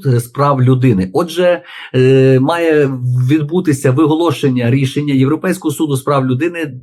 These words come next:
е, е, в справі Росія проти України, де росіяни нас звинувачують у всіх гріхах смертних,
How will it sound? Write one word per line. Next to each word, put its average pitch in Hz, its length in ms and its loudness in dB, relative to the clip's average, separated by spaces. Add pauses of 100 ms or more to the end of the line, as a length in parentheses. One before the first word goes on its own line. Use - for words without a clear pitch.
(160)
е, 113 40 0
е, 110 420 2
в 117 300 2
справі 170 580 -2
Росія 165 640 0
проти 139 400 -2
України, 117 540 -2 (280)
де 170 140 2
росіяни 190 560 0
нас 165 260 0
звинувачують 139 800 0
у 127 40 2
всіх 120 340 -2
гріхах 113 380 -2
смертних, 185 540 -6